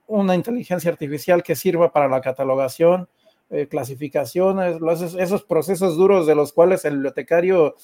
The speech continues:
eh, dice que es amo y señor de esas tierras, eh,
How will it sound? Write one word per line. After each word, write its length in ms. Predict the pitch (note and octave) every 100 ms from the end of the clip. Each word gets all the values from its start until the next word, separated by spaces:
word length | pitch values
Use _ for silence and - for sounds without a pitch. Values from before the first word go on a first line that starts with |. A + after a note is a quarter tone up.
| - - -
eh, 160 | D3
dice 300 | C#3+ F3+ G3
que 100 | -
es 140 | F#3+ -
amo 320 | F3+ F#3+ F#3+
y 20 |
señor 380 | - D#3+ F3+ F3+
de 80 | F#3
esas 260 | F#3 E3+
tierras, 640 | - F#3 F#3+ G3 G3 - - _ - - -
eh, 1040 | D3+ C#3+ C#3+ C#3 C#3 C3+ C3+ C#3 C#3 D3